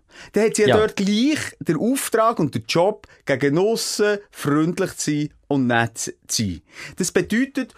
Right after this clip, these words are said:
Speaker 1: du überspielst vielleicht gerade eine aktuelle Gefühlssituation, eine Gefühlswelt, die eine andere ist in dir drin als aussen. Das ist aber nicht, das ist aber nicht Schauspielen, das ist nicht Zeug verkaufen, wo du nicht bist, das ist nicht, nicht real.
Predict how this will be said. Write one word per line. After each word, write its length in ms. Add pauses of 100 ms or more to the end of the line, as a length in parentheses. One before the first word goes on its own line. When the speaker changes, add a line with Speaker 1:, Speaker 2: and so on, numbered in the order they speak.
(120)
Speaker 1:
du 60
überspielst 500
vielleicht 420
gerade 240
eine 140
aktuelle 420
Gefühlssituation, 1080
eine 80
Gefühlswelt, 720
die 60
eine 140
andere 280
ist 100
in 80
dir 160
drin 200
als 200
aussen. 380 (280)
Das 160
ist 140
aber 240
nicht, 500 (340)
das 160
ist 120
aber 140
nicht 380
Schauspielen, 880
das 140
ist 140
nicht 200
Zeug 260
verkaufen, 440
wo 100
du 140
nicht 320
bist, 440
das 100
ist 140
nicht, 240
nicht 360
real. 520